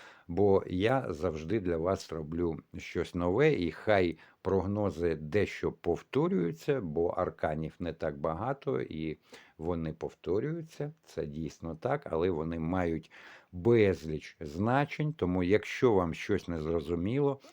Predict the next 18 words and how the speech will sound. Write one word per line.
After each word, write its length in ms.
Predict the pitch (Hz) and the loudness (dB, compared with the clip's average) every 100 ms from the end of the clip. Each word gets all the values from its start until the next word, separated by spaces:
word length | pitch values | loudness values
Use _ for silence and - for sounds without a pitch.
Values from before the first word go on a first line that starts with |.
| - | -12
задавайте 720 | 87 92 87 90 90 80 82 | -4 0 2 2 4 2 -2
свої 360 | - 80 80 76 | -6 -4 -4 -4
питання, 640 | - 80 - 120 143 135 | -8 -8 -2 0 0 -2
я 360 | 127 78 87 - - | -2 0 0 -2 -8
залюбки 800 | 90 90 85 85 - - 90 73 _ | -8 -4 -2 -2 -6 -6 -4 -6 _
відповім 760 | 80 82 - 85 80 78 76 69 | -8 -8 -4 -2 0 -2 -4 -8
на 220 | 78 80 | -6 -4
них, 360 | 82 123 135 - | -4 -4 -6 -8
якщо 380 | 71 - - 85 | -10 -8 -2 -2
в 60 | |
мене 360 | 73 82 80 69 | -2 -4 -6 -8
буде 340 | 67 76 71 | -8 -6 -6
світло 720 | - - 87 117 - 135 135 - - _ | -8 -8 -6 -6 -4 -4 -6 -8 -20 _
та 260 | - 98 107 _ | -2 -2 -2 _
інтернет. 1000 | 90 90 90 - 92 80 82 87 90 - - - _ - | -4 -2 -2 0 2 2 0 0 -2 -8 -20 -20 _ -20
Всім 480 | - - 107 135 113 | -12 -2 0 0 2
вам 280 | 98 107 | 2 4
бажаю 560 | 92 82 85 87 85 | 2 2 2 4 2